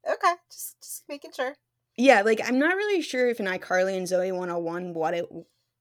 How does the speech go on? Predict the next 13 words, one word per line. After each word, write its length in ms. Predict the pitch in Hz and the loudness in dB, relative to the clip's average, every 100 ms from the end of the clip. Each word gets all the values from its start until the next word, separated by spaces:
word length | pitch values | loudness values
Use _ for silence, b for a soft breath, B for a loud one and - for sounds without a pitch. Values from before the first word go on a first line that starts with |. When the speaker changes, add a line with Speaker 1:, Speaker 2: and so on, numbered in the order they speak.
| - - | -20 -14
Speaker 2:
how 280 | - - | -8 -4
much 220 | 202 202 196 | -2 -2 -2
they 80 | |
had 220 | 180 185 175 | -2 -2 -6
to 60 | |
pay 360 | - - 180 185 | -8 -4 -4 -4
to 160 | 190 | -6
use, 380 | 180 175 175 170 | -6 -4 -6 -6
like, 280 | 165 160 - _ b b b b _ _ _ 190 | -6 -8 -10 _ b b b b _ _ _ -6
they 360 | 190 220 254 | 4 4 4
had 580 | 233 220 208 196 185 185 | 0 0 0 0 -2 -6
the 560 | 180 175 170 170 160 - _ _ _ _ _ _ _ _ _ _ _ _ _ _ | -2 -2 -2 -4 -6 -10 _ _ _ _ _ _ _ _ _ _ _ _ _ _
pear? 420 | - - 160 214 | -18 -4 -2 -2